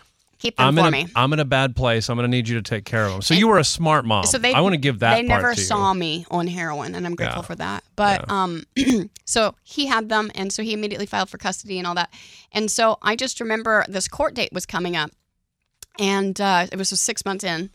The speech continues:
Speaker 1: and I was way not sober. And I just remember thinking,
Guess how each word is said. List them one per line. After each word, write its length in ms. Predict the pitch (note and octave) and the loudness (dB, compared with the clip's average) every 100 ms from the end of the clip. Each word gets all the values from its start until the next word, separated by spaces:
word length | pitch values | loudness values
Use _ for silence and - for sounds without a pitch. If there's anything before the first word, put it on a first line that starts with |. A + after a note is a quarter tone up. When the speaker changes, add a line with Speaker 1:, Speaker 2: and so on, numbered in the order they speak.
| - | -8
Speaker 1:
and 180 | F#3 | -4
I 200 | F3+ F3+ E3+ | -2 -4 -6
was 360 | F#3+ F3+ F3 - | -10 -8 -8 -10
way 540 | F3+ F3+ F#3 F#3+ F3+ | -16 -4 -2 0 -2
not 380 | F#3 F#3 F3 - | -4 -4 -4 -6
sober. 420 | - E3+ E3 E3 - - - - | -6 -6 -4 -8 -10 -20 -20 -6
And 120 | G#3+ G#3+ | 0 0
I 80 | |
just 120 | A#3 B3+ | 0 -2
remember 180 | B3 A3+ | -2 -4
thinking, 260 | A3+ G#3 | -4 -4